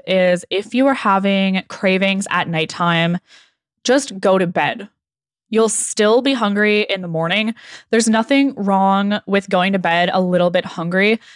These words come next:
assuming you are on track with your nutrition targets during the day.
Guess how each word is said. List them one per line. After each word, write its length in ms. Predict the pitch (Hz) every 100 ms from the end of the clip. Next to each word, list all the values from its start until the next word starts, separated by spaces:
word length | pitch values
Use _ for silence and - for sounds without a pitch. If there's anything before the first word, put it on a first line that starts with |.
| _
assuming 800 | 208 208 - - 202 202 220 220
you 180 | 214 208
are 200 | 190 196
on 300 | 190 196 190 -
track 500 | - 196 175 170 - - -
with 220 | 185 185
your 100 | 190
nutrition 640 | 185 - 170 - 180 175
targets 480 | - - 170 175 -
during 380 | 170 170 160 160
the 80 | 156
day. 360 | 151 120 -